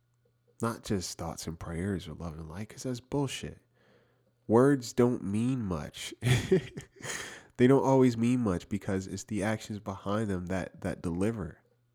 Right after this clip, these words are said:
right? That deliver on that. It's so important, I think, just to be, I'd say, mindful and just standing still.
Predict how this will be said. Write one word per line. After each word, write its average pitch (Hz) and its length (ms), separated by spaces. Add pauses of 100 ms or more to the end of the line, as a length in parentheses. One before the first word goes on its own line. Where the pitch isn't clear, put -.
(800)
right? 101 320
That 95 160
deliver 95 440
on 73 220
that. - 240 (4000)
It's 101 200
so 127 420
important, 80 760
I 92 120
think, 85 440 (140)
just - 300
to 95 60
be, 82 520 (1900)
I'd 98 140
say, 98 160
mindful 87 440
and 78 80
just 80 180
standing 80 360
still. - 420